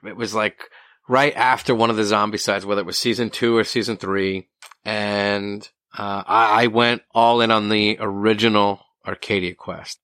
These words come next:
Um, and I have since picked up all the heroes, all the promo heroes, the special ones they came up with. Um, and, and, and to my earlier point about the overproduction,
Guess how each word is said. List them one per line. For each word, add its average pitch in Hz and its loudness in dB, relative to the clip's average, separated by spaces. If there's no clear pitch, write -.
Um, 92 -6
and 98 -4
I 117 4
have 120 -2
since 120 0
picked - -4
up 117 2
all 107 0
the 110 0
heroes, 110 0
all 113 0
the 113 -2
promo 117 0
heroes, 107 -2
the 110 -4
special - -2
ones 113 2
they 113 2
came 113 -2
up 107 0
with. 110 -2
Um, 101 2
and, 131 -4
and, 131 -2
and 131 -4
to 127 -8
my 123 2
earlier 151 4
point 123 0
about 113 0
the 117 -4
overproduction, 110 -2